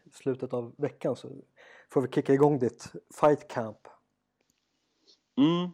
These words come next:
Speaker 2: jag tänkte... Ja, precis. Ja, det kommer bli skitkul. Det var roligt förra gången.
Speaker 1: Ja.
Speaker 2: Eh, det kommer inte, kommer inte bli någon vikt, jag kommer köra i sjuttiosju den här gången, så det kommer inte bli någon hemsk, eh, viktnedgång.
Speaker 1: Ja.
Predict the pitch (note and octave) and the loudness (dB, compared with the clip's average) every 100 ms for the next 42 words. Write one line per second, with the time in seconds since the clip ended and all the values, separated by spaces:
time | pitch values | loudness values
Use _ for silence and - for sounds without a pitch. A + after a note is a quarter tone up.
0 | _ _ _ _ - G2+ C3+ B2 - A2 | _ _ _ _ -8 -6 -6 -8 0 2
1 | G#2+ A2 A2+ _ - - - B2+ C3+ B2+ | 2 -2 -10 _ -16 -6 -2 0 -2 -6
2 | - A2+ - - - A2 A2 G#2+ C3 A#2+ | -6 -6 -6 -14 -6 -4 -4 -4 -4 -4
3 | G#2+ A#2+ A2+ - A#2 A2+ - - G#2+ A2+ | -2 -4 -4 -2 -2 -2 -8 -4 0 2
4 | A#2 G#2 - A2 G#2 A2+ G2 F#2+ G2 _ | 2 -2 -2 0 2 2 0 -4 -10 _
5 | _ _ _ _ - C3 A#2+ G1+ - - | _ _ _ _ -10 -8 -6 -10 -12 -10
6 | - A#2 A#2 A2+ - B2+ A#2+ A#2 A2 B2+ | -2 0 0 -2 -4 0 0 2 2 4
7 | B2 G#2+ G#2+ - G#2+ G#2+ B2 A2 - A2 | 4 2 -2 -2 -4 -2 -2 -2 0 2
8 | G2+ - G#2 G2 - G2 G2+ A2+ G2+ F#2 | 2 -2 -12 -10 -4 -4 -2 -2 -2 0
9 | F#2 F2+ F2+ G2 - G2+ G2 G#2 G#2+ A2 | -4 -6 -8 -8 -6 -8 -6 -4 0 0
10 | G#2+ G2 A2 G#2 - - F#2+ F2+ F2+ - | 0 -2 -6 -6 -10 -2 -2 0 -2 -8
11 | - G2 G2 G#2 G#2+ _ _ D3+ | -4 -2 0 -2 -4 _ _ -20